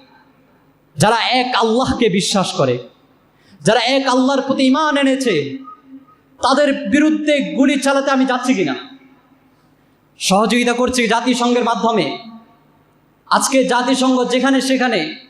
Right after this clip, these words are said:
আফগানিস্তানের ইতিহাস আপনারা জানেন, সোভিয়েত দশ বছর তারা সেখানে যুদ্ধ করেছে এবং আমেরিকা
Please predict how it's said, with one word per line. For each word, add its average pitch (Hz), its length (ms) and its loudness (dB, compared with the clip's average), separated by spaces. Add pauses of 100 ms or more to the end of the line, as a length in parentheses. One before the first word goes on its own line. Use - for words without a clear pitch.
(420)
আফগানিস্তানের 247 720 2
ইতিহাস 247 360 0
আপনারা 240 260 0
জানেন, 156 340 0 (800)
সোভিয়েত 247 480 0 (120)
দশ 262 240 2 (240)
বছর 269 340 2
তারা 254 260 0
সেখানে 240 600 -2 (280)
যুদ্ধ 247 260 2
করেছে 151 380 -2 (3000)
এবং 247 480 0 (1080)
আমেরিকা 262 560 2